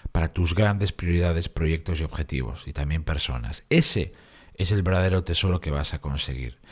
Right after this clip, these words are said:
Claro que habrá cosas que no podrás cambiar porque muchas de ellas no dependen de ti o están fuera de tu campo de acción, pero habrá otras muchas cosas que sí, y ahí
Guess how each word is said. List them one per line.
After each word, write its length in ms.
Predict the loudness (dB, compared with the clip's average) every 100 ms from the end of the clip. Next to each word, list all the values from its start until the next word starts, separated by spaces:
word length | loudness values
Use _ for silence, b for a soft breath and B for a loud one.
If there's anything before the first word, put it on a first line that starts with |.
| B
Claro 320 | 0 4 4 4
que 80 |
habrá 240 | 4 4 2
cosas 300 | 0 0 0
que 100 | 0
no 140 | 0
podrás 260 | 0 0 -2
cambiar 540 | -2 -2 0 0 -2
porque 480 | -4 -8 -6 -6 -6
muchas 340 | -6 -6 -4 -2
de 60 |
ellas 180 | 0 0
no 60 | 0
dependen 400 | 0 0 -2 -2
de 160 | -2
ti 240 | 0 4 4
o 100 | 4
están 260 | 0 -2
fuera 260 | 0 2 2
de 60 |
tu 120 | 2 0
campo 300 | 0 0 -2
de 80 |
acción, 340 | -2 -2 -2 -2 B B B B
pero 160 | 4
habrá 180 | 6 6
otras 320 | 6 4 4
muchas 340 | 2 2 0 0
cosas 300 | 0 0 0
que 140 | -2
sí, 400 | -2 -4 -8 -8
y 180 | 0 4
ahí 440 | 6 6 4 0